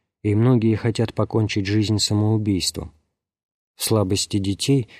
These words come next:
виноваты их родители, потому что в жизни они поступают чисто по-человечески и мучают детей своей чисто человеческой любовью. Ты знаешь господина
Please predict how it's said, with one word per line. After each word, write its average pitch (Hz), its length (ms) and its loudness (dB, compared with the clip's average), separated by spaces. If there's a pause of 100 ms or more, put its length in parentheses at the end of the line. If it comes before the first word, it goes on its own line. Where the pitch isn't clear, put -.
(140)
виноваты 104 640 2
их 98 160 -6
родители, 104 600 -2 (640)
потому 113 340 0
что 104 420 -2
в 95 60 -4
жизни 117 400 2
они 101 240 0
поступают 113 720 -2 (240)
чисто - 380 0
по-человечески 113 1040 0 (520)
и 113 300 2
мучают 113 580 2
детей 98 380 0
своей 104 480 0 (260)
чисто 110 460 -2
человеческой 110 840 0
любовью. 87 580 -2 (680)
Ты 107 200 2
знаешь 113 540 0
господина 101 720 0